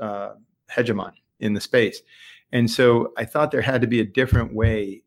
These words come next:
uh, to tackle it and create some fundamental I P, 'cause Me Too software is always a hard bet, but particularly on someone else's platform, very, very hard. And so, um,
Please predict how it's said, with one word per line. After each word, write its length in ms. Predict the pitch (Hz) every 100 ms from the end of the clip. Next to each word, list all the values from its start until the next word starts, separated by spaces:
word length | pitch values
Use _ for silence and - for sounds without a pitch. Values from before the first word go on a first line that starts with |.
| _
uh, 220 | 113 107 104
to 140 | 110
tackle 420 | - 156 147 -
it 160 | 107 104
and 180 | 113 113
create 300 | - 120 113
some 160 | 110
fundamental 540 | 107 135 120 110 131 120
I 140 | 98
P, 260 | 92 101 92
'cause 160 | 110
Me 140 | 104 135
Too 160 | 127
software 420 | 107 117 113 - 110
is 80 |
always 220 | 104 104 104
a 40 |
hard 320 | 107 110 107
bet, 280 | 107 113 123
but 140 | 117 -
particularly 520 | 113 - 131 117 107
on 100 | 101
someone 260 | 113 110
else's 300 | 104 101 104
platform, 440 | - 104 98 98 90
very, 260 | 107 104 101 -
very 220 | 107 101
hard. 200 | 92 - - - - - - - - _ _ _ _ -
And 180 | 147
so, 480 | - 175 151 147 -
um, 560 | 143 139 131 127 113